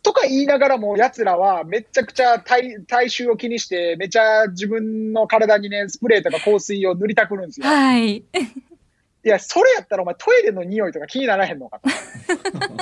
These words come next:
Speaker 2: <laughs> 確かに。
Speaker 1: うん。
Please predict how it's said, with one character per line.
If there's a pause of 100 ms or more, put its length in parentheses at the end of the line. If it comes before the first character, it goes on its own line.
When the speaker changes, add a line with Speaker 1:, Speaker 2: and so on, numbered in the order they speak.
(1500)
Speaker 2:
<laughs>
確
か
に。 (1200)
Speaker 1:
う
ん。